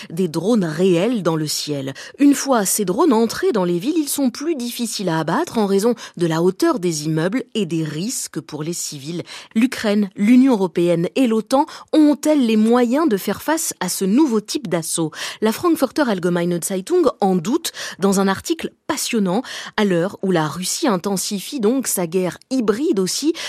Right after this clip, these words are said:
par de l'espionnage, des cyberattaques, du sabotage de câbles sous-marins, notamment dans la mer Baltique,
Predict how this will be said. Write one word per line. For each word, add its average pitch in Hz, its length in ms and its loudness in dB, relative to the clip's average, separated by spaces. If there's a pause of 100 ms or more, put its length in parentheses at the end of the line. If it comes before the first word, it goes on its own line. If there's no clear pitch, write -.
(120)
par 175 140 0
de 180 80 4
l'espionnage, 185 720 0
des 180 100 -2
cyberattaques, 226 800 -2
du 190 140 -6
sabotage 220 640 -2
de 185 100 0
câbles 196 340 0
sous-marins, 269 520 2 (240)
notamment 226 420 4
dans 185 120 0
la 165 100 -2
mer 247 240 2
Baltique, 208 500 -4